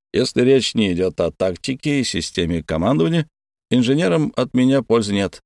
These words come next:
сказал он. "Я решил выяснить, не проголодалась ли ты". Риан подумал, что урчание в ее животе слышно не только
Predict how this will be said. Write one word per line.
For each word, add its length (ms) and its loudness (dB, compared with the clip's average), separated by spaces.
сказал 420 -2
он. 260 0
"Я 200 2
решил 420 4
выяснить, 480 0
не 120 0
проголодалась 680 2
ли 100 -2
ты". 220 -8
Риан 300 2
подумал, 360 4
что 240 2
урчание 480 0
в 20 2
ее 180 2
животе 440 0
слышно 380 -4
не 200 0
только 500 -4